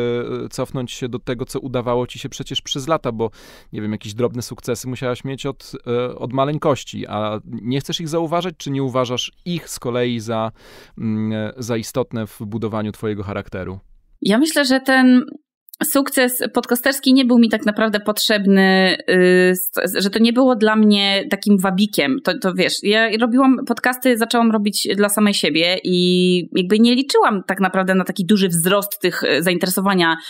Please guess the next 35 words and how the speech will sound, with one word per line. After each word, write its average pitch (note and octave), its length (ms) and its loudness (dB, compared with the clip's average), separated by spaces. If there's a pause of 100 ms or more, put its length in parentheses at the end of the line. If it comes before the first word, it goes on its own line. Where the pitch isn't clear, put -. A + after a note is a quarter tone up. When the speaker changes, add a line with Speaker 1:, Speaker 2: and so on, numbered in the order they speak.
(160)
Speaker 2:
y, E3+ 60 2
podcastami E3+ 500 0
w D#3+ 60 -4
Polsce, E3 480 0 (220)
bo F#3+ 80 0
wiedziałam, B3 240 2
że A3+ 80 2
one G3+ 100 2
są F#3+ 160 2
bardzo F#3+ 220 0
popularne F3+ 480 0
w D#3+ 60 -4
Stanach, D#3 560 0 (520)
że F#3 200 0
ten G3+ 160 2
rynek G#3 280 4
cały G#3 200 4
czas G3+ 260 0
się A3 120 2
rozwija, F3 720 4
że E3+ 80 -8
cały G3+ 180 2
czas D4+ 100 0
powstają G#3 400 2
nowe, F3 360 4 (220)
ale F#3+ 180 0
kiedy G#3+ 180 0
ja A3+ 160 4
wkraczałam A3 560 0
na F3+ 80 2
ten F3 160 0
podcasterski, F3+ 920 0
y, F3 220 4
rynek F3 320 2
polski, F3 540 0